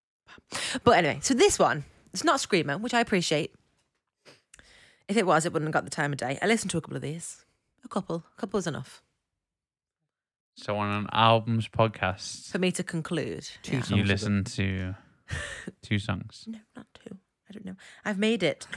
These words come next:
Speaker 2: <laughs>
Speaker 1: One, two, three, four, five, six, seven
Speaker 2: Okay.
Speaker 1: songs in.
Speaker 2: Fair.
Speaker 1: Yeah. Um, and that was enough.
Speaker 3: Gold medal for you.
Speaker 1: Thank you.
Speaker 3: That's what
Speaker 1: Thank
Speaker 3: I say.
Speaker 1: you.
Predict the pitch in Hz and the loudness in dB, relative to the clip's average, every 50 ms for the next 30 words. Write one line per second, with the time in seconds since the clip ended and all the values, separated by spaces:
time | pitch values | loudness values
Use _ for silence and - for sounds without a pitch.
0 | - - - - - 120 202 208 208 196 - 226 196 196 - 196 185 175 180 175 | -14 -14 -12 -4 2 2 4 4 4 2 2 2 2 2 2 0 0 0 0 0
1 | - 185 175 180 190 - 185 165 160 165 - - 185 156 - - - - 226 220 | 2 2 2 2 2 2 4 4 4 2 0 -2 -4 -2 -2 0 2 4 4 6
2 | 220 269 233 208 208 - - _ _ _ _ _ _ _ _ _ _ - - - | 6 6 6 4 2 0 -6 _ _ _ _ _ _ _ _ _ _ -6 0 2
3 | 202 180 175 175 160 180 180 208 208 175 - _ 113 113 113 127 - _ _ _ | 2 4 2 2 0 0 -2 -2 -6 -10 -8 _ -4 -4 -4 -6 -10 _ _ _
4 | _ 147 151 147 _ _ _ _ _ _ - 190 226 - _ _ _ _ _ _ | _ -20 -20 -20 _ _ _ _ _ _ -12 -12 -12 -12 _ _ _ _ _ _
5 | _ _ _ _ _ _ _ _ _ _ _ _ - 175 175 170 165 - - 190 | _ _ _ _ _ _ _ _ _ _ _ _ 2 2 2 2 2 2 2 4
6 | 175 156 - 151 143 123 - - 131 - - 131 123 123 131 127 - 127 120 123 | 4 4 2 0 -4 -6 -6 -8 -10 -4 2 4 4 6 4 4 2 0 0 0
7 | 123 131 127 127 127 - - - - 110 110 117 - 127 113 110 104 104 113 123 | 0 -2 -4 -4 -6 -10 -8 -6 -4 -2 -2 -2 -4 -8 -10 -10 -8 -8 -10 -10
8 | - - - - - 143 135 143 - 143 135 147 143 - - _ _ 139 131 - | -12 -16 -10 -6 -6 -6 -6 -8 -8 -8 -8 -8 -10 -14 -20 _ _ -16 -16 -16
9 | - - - - 160 147 151 - - - | -16 -16 -12 -12 -12 -12 -12 -12 -12 -12